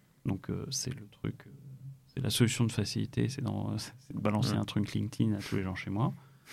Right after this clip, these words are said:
Speaker 1: Et, euh, il y a aussi, et il y a des gens qui sont capables d'être dans la surenchère.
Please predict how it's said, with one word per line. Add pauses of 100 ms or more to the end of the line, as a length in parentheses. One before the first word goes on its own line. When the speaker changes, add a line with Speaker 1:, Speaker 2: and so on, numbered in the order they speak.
(580)
Speaker 1:
Et,
euh,
il
y
a
aussi,
et
il
y
a
des
gens
qui
sont
capables
d'être
dans
la
surenchère.